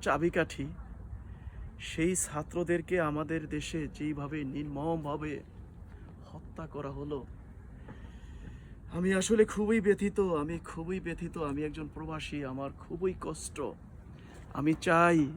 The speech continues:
বাংলাদেশ ভালো থাকুক, বাংলাদেশের অবস্থা ভালো হোক, বাংলাদেশের অর্থনীতি ভালো হোক। আমরা প্রবাসীরা প্রবাসে থেকে সেইটাই চাই। কিন্তু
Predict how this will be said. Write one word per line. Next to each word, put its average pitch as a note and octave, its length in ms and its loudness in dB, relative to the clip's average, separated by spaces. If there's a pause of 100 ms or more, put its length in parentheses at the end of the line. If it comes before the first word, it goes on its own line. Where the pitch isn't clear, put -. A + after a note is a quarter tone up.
(140)
বাংলাদেশ D3+ 1000 2 (880)
ভালো C#3 340 2
থাকুক, D3 480 2
বাংলাদেশের C#3+ 580 0
অবস্থা C#3 360 -4
ভালো C#3+ 260 0
হোক, C#3 280 2 (460)
বাংলাদেশের C#3 680 2
অর্থনীতি C#3 480 -2
ভালো C#3 260 0
হোক। C3 260 2 (500)
আমরা B2 320 0
প্রবাসীরা C#3 600 0 (100)
প্রবাসে C3 380 -2
থেকে C3 300 -4
সেইটাই - 460 -2
চাই। D3+ 300 6 (1040)
কিন্তু D3+ 380 4